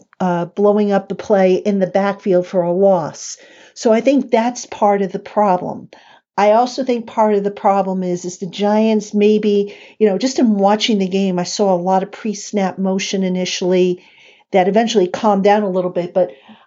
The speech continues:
I think when you're trying to build up that cohesiveness, you've gotta kind of scale it back a little bit and keep it simple. Um, another problem I saw were, uh, stunts and twists.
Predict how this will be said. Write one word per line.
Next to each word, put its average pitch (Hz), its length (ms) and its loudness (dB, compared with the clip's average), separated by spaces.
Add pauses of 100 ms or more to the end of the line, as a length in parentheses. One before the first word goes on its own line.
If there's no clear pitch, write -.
(120)
I 214 120 0
think 277 460 -2
when 247 120 2
you're 214 140 4
trying 220 580 0
to 220 80 0
build 202 340 0
up 202 140 -4
that 190 220 0
cohesiveness, 202 1040 -4 (420)
you've 196 160 -6
gotta 214 300 2
kind 214 260 0
of 180 160 -4 (100)
scale 214 440 0
it 208 120 -4
back 202 260 -2
a 196 60 -6
little 180 220 -2
bit 165 220 -2
and 185 100 -4
keep 220 240 -2
it 196 120 0
simple. 160 680 -2 (640)
Um, 170 500 -2 (260)
another 214 400 4
problem 226 480 0
I 226 100 0
saw 220 540 -2 (340)
were, 190 760 0 (160)
uh, 180 320 -4
stunts 220 560 -2
and 196 200 0
twists. - 580 -2